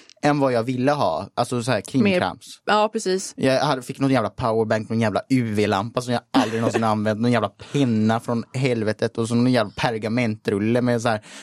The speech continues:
Speaker 1: mössgaranti livet ut. Jag bara, "I don't give a fuck."
Speaker 2: Nej, men alltså, jag, för jag, ja, det här är ju pinsamt. När vi skulle prova ut de här mössorna,
Speaker 1: Mm.
Speaker 2: jag tror att det var samma dag som jag grät, om jag ska
Speaker 1: Ja.
Speaker 2: vara helt ärlig, när jag gick hem.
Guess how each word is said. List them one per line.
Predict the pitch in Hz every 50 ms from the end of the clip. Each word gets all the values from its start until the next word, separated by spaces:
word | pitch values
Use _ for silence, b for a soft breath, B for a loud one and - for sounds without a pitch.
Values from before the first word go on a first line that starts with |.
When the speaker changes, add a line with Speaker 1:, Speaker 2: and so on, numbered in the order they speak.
| B B
Speaker 1:
mössgaranti | - 139 127 - - - - 117 107 107 107 - - 120 123 117
livet | 113 113 113 117 110 104 - 113
ut. | 117 113 -
Jag | 120 110
bara, | 110 - - 135 135
"I | 123
don't | 123 120 117 -
give | - - 107
a | 113 - -
fuck." | 175 160 _ _ - _ _ _ _ B B B B B B B B B B B B B _ _ _ _ - -
Speaker 2:
Nej, | 247
men | 233 214
alltså, | 220 - 240
jag, | 220 - -
för | - 254
jag, | 240 226 208 214 - -
ja, | 196 180 165 175 _ _ _ -
det | - 226
här | 226 214
är | 185
ju | 156
pinsamt. | - - 170 165 180 175 175 - - -
När | 185 208
vi | 202 202
skulle | 202 - 233 220
prova | 220 - 247 269 285 202
ut | 196 196 285 311
de | - 403 359
här | 262 208 170 160 165
mössorna, | 185 - 120 117 117 117 160
Speaker 1:
Mm. | 170 196
Speaker 2:
jag | 208 214
tror | - - 269 269 339
att | 330 -
det | - 202
var | 190 175 170
samma | 180 - 202 180 165 165 165
dag | - - 190 185
som | - 185 185
jag | 175 170 165
grät, | 175 165 180 190 302 - - -
om | - 190
jag | 196
ska | - 110
Speaker 1:
Ja. | -
Speaker 2:
vara | - 170
helt | 170 196 -
ärlig, | 190 190 190 190 190 214
när | 208
jag | 185 180
gick | 190 -
hem. | 190 170 190 220